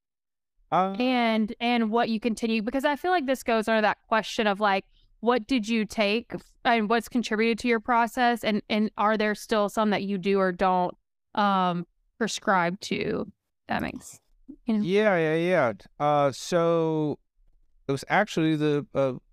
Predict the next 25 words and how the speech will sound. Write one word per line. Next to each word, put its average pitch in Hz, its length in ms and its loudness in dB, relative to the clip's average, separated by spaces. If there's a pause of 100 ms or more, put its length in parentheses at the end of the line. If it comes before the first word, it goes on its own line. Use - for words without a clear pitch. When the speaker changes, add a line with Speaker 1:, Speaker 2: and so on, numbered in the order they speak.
Speaker 1:
in 139 160 0
the 143 80 0
similar 143 440 0
vein, 135 500 0
it - 80 -4
was, - 200 -4
like, 117 200 0
listening 120 480 0
to 113 60 0
intuition 113 640 -2
or 101 160 0
following 110 840 0 (200)
clues. 120 760 -2 (260)
And 113 220 0
so 120 140 0
Speaker 2:
Mm-hmm. 110 60 0
Speaker 1:
what 98 100 -6
happened 127 380 -2
at 110 100 -4
that 123 240 0
time, 113 580 -2 (580)
the 113 80 -2
local 123 460 0
community 117 560 0
here, 127 640 -2